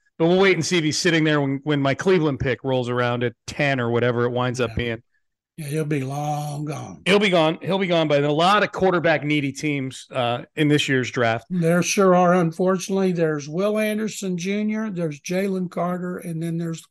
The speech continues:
Speaker 2: quarterbacks.
Speaker 1: That's right. That's right. Well, the Texans will get one of them. That's for sure, unless they decide to, unless they decide to,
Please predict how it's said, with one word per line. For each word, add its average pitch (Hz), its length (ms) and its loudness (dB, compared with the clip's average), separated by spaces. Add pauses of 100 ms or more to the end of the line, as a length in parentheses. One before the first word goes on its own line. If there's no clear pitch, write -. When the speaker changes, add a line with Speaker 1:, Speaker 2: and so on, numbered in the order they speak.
Speaker 2:
quarterbacks. 127 640 -14
Speaker 1:
That's 160 220 0
right. 160 340 6
That's 147 200 -6
right. 143 280 4
Well, 160 180 0
the 160 60 -4
Texans 202 360 -4
will 208 60 -2
get 196 140 0
one 196 200 2
of 135 60 -2
them. 123 280 -4 (100)
That's 151 200 0
for 156 160 -2
sure, 127 240 2
unless 131 240 0
they 143 120 -4
decide 135 420 0
to, 131 220 0 (560)
unless 139 280 0
they 151 100 2
decide 139 420 2
to, 127 220 -4